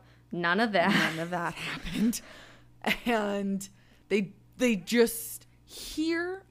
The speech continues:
Speaker 2: a man's voice say "Mormorda" or whatever the spell is, and
Speaker 1: Close enough.
Speaker 2: see the dark mark appear. Then the Ministry of Magic people appear.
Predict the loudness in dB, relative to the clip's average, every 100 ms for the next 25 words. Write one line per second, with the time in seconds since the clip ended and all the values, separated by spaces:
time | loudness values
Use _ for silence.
0 | _ -2 -2 -4 -8 -6 -4 -2 -4 -4
1 | -2 -2 -4 -10 -18 -20 _ _ _ _
2 | -20 -20 -18 -6 -2 -2 -2 -4 -4 -2
3 | -2 2 4 4 4 0 -6 -6 -10 -10
4 | -10 -10 -10 -10 -10 -12 -10 -6 -6 -6
5 | -8 -12 -20 _ _ _ -6 -4 0 0
6 | 0 -2 -10 -12 _ -20 -20 _ _ _
7 | _ -20 -12 -8 -6 -6 -4 -4 -2 -2
8 | 0 0 0 -2 -4 -6 -4 -2 -4 -4
9 | -6 -8 -12 _ _ _ -14 -6 -4 -4
10 | -4 -6 -8 -12 -8 -8 -6 -8 -16 -20
11 | -20 -20 _ _ -6 -2 0 2 0 0
12 | -2 -2 -2 -4 -6 -12 -14 -10 -12 -10
13 | -12 -14 -16